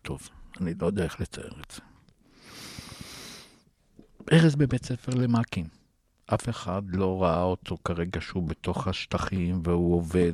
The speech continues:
והוא נלחם, והוא בקרב קשה. בבית ספר. אבל בכל זאת הייתה לנו הרגשה. ואני ואשתי היינו מאזינים כל יום לשיר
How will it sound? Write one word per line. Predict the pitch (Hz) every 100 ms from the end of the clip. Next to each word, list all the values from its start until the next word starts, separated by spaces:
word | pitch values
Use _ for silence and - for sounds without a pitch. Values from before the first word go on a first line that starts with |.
| 85
והוא | 87 85
נלחם, | 87 87 85 - 92 87 95 87
והוא | 87 85 85 87 87 85
בקרב | 87 - 101 98 101 87 90 - - _
קשה. | - - - 113 101 - _ _ - - _ _ _ _ _ _ _ -
בבית | 160 185
ספר. | - 196 - 117 82 - _ _ _ _ _ _ _ _ - 90
אבל |
בכל | 85 92 - 143
זאת | - 113
הייתה | - - 110
לנו | 107 104
הרגשה. | 78 85 85 - 95 90 - - _ - - - - - - - - _ - _ _ -
ואני | 113 151
ואשתי | 156 139 -
היינו | 143 147 151
מאזינים | 135 113 101 113 120 120
כל | - 175 175
יום | 160 120
לשיר | 107 - 104 104